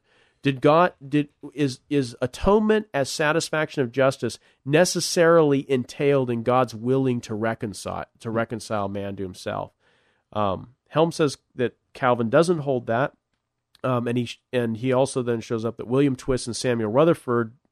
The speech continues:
two great supralapsarians of the seventeenth century, uh, like Calvin, did not hold that. And on the other side is John Owen,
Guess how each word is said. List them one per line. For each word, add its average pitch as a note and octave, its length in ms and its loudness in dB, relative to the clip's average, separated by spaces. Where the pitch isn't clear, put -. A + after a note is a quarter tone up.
two C3 220 -4
great A#2 240 -2
supralapsarians A2+ 1000 -2
of G2+ 80 -14
the G#2 80 -12
seventeenth D3+ 480 -2
century, A2 500 -8
uh, G#2 120 0
like C3 320 2
Calvin, B2 440 0
did A#2 160 -4
not A#2 220 0
hold A2+ 260 0
that. A2+ 260 -2
And A2+ 220 -4
on B2 140 2
the A#2+ 120 4
other D#3 180 4
side B2+ 280 2
is A2+ 120 -2
John A2 320 -2
Owen, A#2+ 400 2